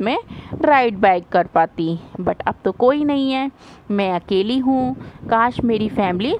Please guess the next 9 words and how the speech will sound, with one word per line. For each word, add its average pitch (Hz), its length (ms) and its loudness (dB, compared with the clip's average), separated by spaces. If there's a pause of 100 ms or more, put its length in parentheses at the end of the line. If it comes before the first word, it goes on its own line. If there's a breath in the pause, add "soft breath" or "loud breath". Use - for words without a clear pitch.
(100)
दोबारा 269 480 2
आ 185 180 2
जाए।" 175 360 -2 (280 loud breath)
वो 254 100 -2
बहुत 240 420 0
ज़ोर 294 440 2
से 262 200 -4
चिल्लाती 190 640 -2
है 180 340 -6